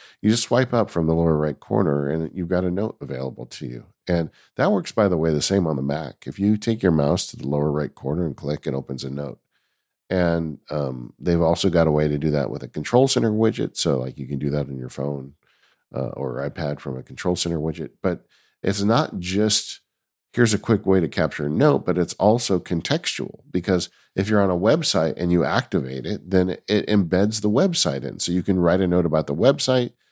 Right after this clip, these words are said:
so it saves a link directly back to the website, and, uh, it's got your related notes there. You know, contextual computing, guys.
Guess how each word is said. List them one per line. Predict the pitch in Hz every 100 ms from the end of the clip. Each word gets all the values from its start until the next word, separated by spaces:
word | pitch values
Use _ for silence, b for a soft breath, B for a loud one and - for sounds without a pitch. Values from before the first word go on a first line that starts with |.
| _
so | - 87
it | -
saves | 101 98 92
a |
link | 87 87
directly | 87 85 82 92 78
back | 76 73
to | 87
the | 85
website, | 143 139 - 113 107 -
and, | 101 95 87 80 80 _ _ _ _
uh, | 90 87
it's | 101 -
got | 101 -
your | 98 85
related | 85 90 90 87 90 143
notes | 151 143 -
there. | 69 58 -
You | 80
know, | 76 90
contextual | 82 87 92 - 117 117
computing, | - 120 143 131 95
guys. | 78 76 85